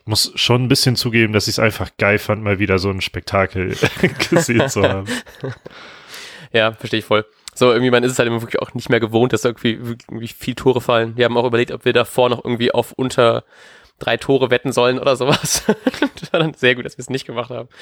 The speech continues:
Speaker 1: Ja, ich hatte
Speaker 2: Ja.
Speaker 1: nämlich, ähm, ich hatte so ein Interview mit in, in der Deichstube mit, mit dem Schlager gelesen, äh, und da wurde nämlich drauf angesprochen, dass Wolfsburg auch hinten so gut steht. <laughs> Und
Speaker 2: Hm.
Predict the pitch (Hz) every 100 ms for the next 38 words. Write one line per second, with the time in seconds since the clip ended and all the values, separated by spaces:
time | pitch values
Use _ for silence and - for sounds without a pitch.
0 | - - - - 127 156 160 165 113 113
1 | 143 - 127 120 120 - - 117 120 113
2 | 110 139 151 117 107 110 - _ - 113
3 | 107 107 107 104 113 - - 107 101 101
4 | - - 117 110 101 - 113 131 113 101
5 | 98 101 101 120 127 - - - _ _
6 | _ - 110 110 104 107 113 113 104 110
7 | 95 120 120 - 101 110 101 - - -
8 | 101 107 - 113 104 - 139 143 107 101
9 | 101 123 - - 95 95 - - 101 -
10 | - 185 151 127 107